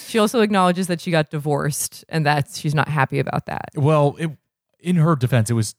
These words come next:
Speaker 2: two thousand four and we had not, uh, learned about appropriation yet.
Speaker 1: We hadn't.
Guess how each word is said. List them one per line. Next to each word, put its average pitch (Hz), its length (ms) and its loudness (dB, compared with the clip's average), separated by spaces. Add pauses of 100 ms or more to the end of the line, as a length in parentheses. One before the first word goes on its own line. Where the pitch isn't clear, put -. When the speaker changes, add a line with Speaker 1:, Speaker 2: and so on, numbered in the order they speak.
(140)
Speaker 2:
two 139 140 -2
thousand 113 400 0
four 107 260 -2
and 104 100 -4
we 110 120 -2
had 107 100 0
not, 107 240 -2 (220)
uh, 104 300 -6
learned 101 200 -2
about 95 200 -4
appropriation 104 560 -4
yet. 95 180 -6 (400)
Speaker 1:
We 208 240 2
hadn't. 160 580 -2